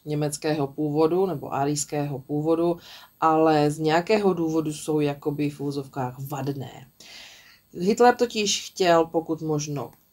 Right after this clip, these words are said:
krásnou, čistou árijskou rodinu, pokud možno s dvěma dětmi, které se dobře učí, jsou fyzicky pěkný, nebo prostě bez vad a samozřejmě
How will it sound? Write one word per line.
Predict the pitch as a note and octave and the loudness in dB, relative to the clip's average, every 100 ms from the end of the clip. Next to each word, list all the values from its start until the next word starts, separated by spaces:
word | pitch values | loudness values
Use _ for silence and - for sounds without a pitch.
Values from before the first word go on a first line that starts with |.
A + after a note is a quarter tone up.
| _ _ _ - - | _ _ _ -20 -16
krásnou, | - D3 F3+ F3 - E3+ E3 | 2 6 8 6 -2 -2 -2
čistou | D#3 E3 D3+ - D#3+ D3+ | -2 -6 -6 -4 -2 0
árijskou | C3 C3+ C#3+ - - D2 | 0 0 0 -8 -12 -4
rodinu, | E3 G3 A3+ A3 | 0 2 2 2
pokud | G#3 F#3+ E3 D#3 | 0 -4 -6 -6
možno | D3+ D3+ C#3+ C3 | -4 -4 -4 -4
s | C#3+ | -8
dvěma | D3+ D#3+ D3+ D3 C3 C3+ - | -6 -6 -2 -2 -4 -10 -8
dětmi, | E3+ F3+ - A#3 A#3 A#3 - - - | -4 -4 -2 2 2 2 -2 -18 -20
které | - F3 D3+ D3 | -4 0 0 0
se | D3 C#3 | -4 -4
dobře | D3 D3 C3+ - | -4 -4 -6 -6
učí, | F#3+ G#3+ - A#3 A3 G#3 G3+ | -6 -4 -4 -2 -2 0 -2
jsou | G3+ - E3 C3+ | -4 -4 -4 -6
fyzicky | - E3+ E3 D#3 D3 - C#3+ G2 - _ _ _ _ _ | -4 -2 -2 -4 -6 -10 -10 -12 -14 _ _ _ _ _
pěkný, | D3 C3+ D#3+ G#3 G#3 G#3+ A3+ A#3 C4 - - - - _ - | -6 -6 -6 -4 -2 2 2 2 0 -4 -12 -20 -20 _ -6
nebo | F3+ D#3+ D3+ | -2 -2 2
prostě | D#3+ D#3 D#3+ | 2 2 0
bez | D3+ F3+ G3+ | 0 2 4
vad | F#3+ G3+ G3+ - - - - - | 6 8 6 2 -16 -18 -18 -4
a | D#3+ | -2
samozřejmě | E3 D#3+ D#3 D#3 D#3 D3+ | -2 0 0 2 0 0